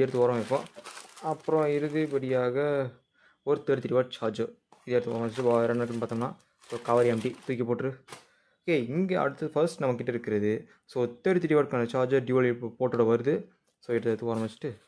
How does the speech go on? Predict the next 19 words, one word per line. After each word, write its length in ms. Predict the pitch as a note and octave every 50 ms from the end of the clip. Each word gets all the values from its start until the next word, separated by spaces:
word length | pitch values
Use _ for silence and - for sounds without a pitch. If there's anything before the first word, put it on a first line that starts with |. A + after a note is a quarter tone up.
| _ _ _ _ _ - -
அடுத்தது, 400 | B2 C#3 C#3 - - D3 C3+ D#3 F#3 G3+ - - _ _ _ _ _ _ _ _ _ _ _ _ _ _ _ _ _ _ _ _ _ _ _ _ _ _ _ _
so, 80 | - B2 A#2+ A2+ A2+ A2 -
டைப் 120 | B2+ B2+
சி 60 | - B2+
to 60 | B2+ A#2
டைப் 120 | A#2 A2 -
சி 80 | - A#2 - -
கேபிள். 240 | D3 D3+ C3+ C3 C3+ - - _ _ _ _ _ _ _ _ _ _ _ _ _ _ _ _ _ _ _ _
So, 80 | - - A#2+ A2
இது 100 | A2+ B2
இப்போ 140 | C3 C3 C3 B2
நம்ம 140 | A#2+ A#2+ A#2 A#2
என்ன 100 | A#2+ B2 B2
பண்ணலாம்னா, 340 | B2 A#2+ A#2 A2+ A2+ A#2+ B2+ C#3+ C#3+ C#3 C3+ B2 A#2+
சீலை 240 | - - B2+ A#2+ A#2+ A#2+
கட் 120 | A#2 G#2 - -
பண்ணுவோம். 280 | A#2+ A2+ A2+ B2 C#3 - - _ _ _ _ - _ _ _ _ _ _ _ _ _ _ _ _ _ _ F4+ F4 F4 F4 - - - _ _ _ _ _ _ _ _ _ _ _ - _ _ _ _ _ _ _ _ _ _ _ _ _
கட் 320 | - A#2+ - _ - - - C3 C3
ஆயிரு. 280 | B2+ B2+ B2+ C3+ C3+